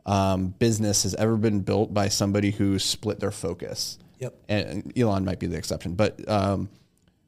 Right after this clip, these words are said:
Speaker 1: it was, so what he did when he made this realization is he liquidated all of his other businesses, and he had a lot, and he was doing successful, uh, great stuff there. He liquidated all his stocks, and he just put everything back into his business,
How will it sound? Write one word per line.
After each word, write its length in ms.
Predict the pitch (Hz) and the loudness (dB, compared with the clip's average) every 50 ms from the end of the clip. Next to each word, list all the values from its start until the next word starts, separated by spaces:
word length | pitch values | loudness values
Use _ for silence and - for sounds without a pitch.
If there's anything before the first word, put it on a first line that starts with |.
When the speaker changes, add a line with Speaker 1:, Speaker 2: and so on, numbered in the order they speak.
| - - | -8 -4
Speaker 1:
it 120 | - 120 | -2 0
was, 100 | 127 117 | 2 4
so 80 | - 135 | 6 6
what 100 | 127 117 | 6 6
he 80 | 113 | 6
did 300 | 98 127 151 160 139 120 | 8 8 8 10 10 8
when 100 | 110 113 | 6 4
he 80 | 110 107 | 4 4
made 160 | 104 107 104 | 2 2 2
this 160 | 98 95 - | 0 0 0
realization 480 | 104 101 101 98 98 123 135 135 - 104 | 0 0 2 2 4 2 2 2 2 2
is 140 | 101 98 - | 0 0 0
he 180 | - 151 165 | 0 0 2
liquidated 640 | 127 107 120 - - 127 110 110 104 101 98 - - - | 2 2 2 2 4 4 4 6 4 4 2 0 -2 -2
all 200 | 101 104 107 120 | 2 4 6 6
of 80 | 123 | 6
his 100 | 131 131 | 6 4
other 200 | 131 127 123 135 | 4 4 4 4
businesses, 680 | 131 117 104 107 107 101 101 - 107 101 117 143 - - - - | 2 0 0 0 -2 -2 -2 -2 -2 -2 -2 -4 -6 -8 -8 -4
and 120 | 110 113 | -2 0
he 80 | 110 131 | 4 4
had 100 | 151 226 | 4 6
a 40 | 320 | 6
lot, 340 | 110 110 92 - 80 - - | 4 4 4 2 0 -2 -2
and 80 | 98 107 | 0 2
he 80 | 110 | 4
was 140 | 131 170 160 | 4 4 2
doing 140 | - 156 143 | 2 2 2
successful, 480 | - 107 - - 101 - - 107 98 101 - - - | 0 2 2 2 2 2 0 -2 -2 -2 -4 -2 0
uh, 160 | 98 95 95 98 - - | 0 0 0 -2 -4 -6
great 220 | 98 101 123 - - | -2 0 0 0 2
stuff 220 | - 151 165 - | 2 0 0 2
there. 180 | - 101 101 101 - - - - - | 0 0 0 -2 -4 -12 -20 -4 0
He 60 | 113 | 2
liquidated 320 | 127 123 139 123 113 101 101 | 4 6 6 6 6 6 6
all 160 | 104 120 139 | 8 8 8
his 100 | 139 135 | 8 6
stocks, 540 | - - - - 95 87 98 - - - - | 4 2 2 0 0 -2 -2 -4 -4 -4 0
and 100 | 110 113 | 0 2
he 60 | 113 | 2
just 160 | 107 110 - | 2 2 2
put 160 | - 127 - - | 0 0 0 2
everything 540 | - 107 110 123 123 - - 123 117 110 101 | 0 2 2 2 2 0 0 -2 0 0 0
back 220 | 98 95 101 - | -2 -2 -2 -2
into 160 | 101 98 101 | -2 -2 -2
his 120 | 98 95 98 | -2 -2 -2
business, 480 | - 101 101 - 104 117 135 - - | -4 -4 -2 -2 -2 -4 -4 -6 -8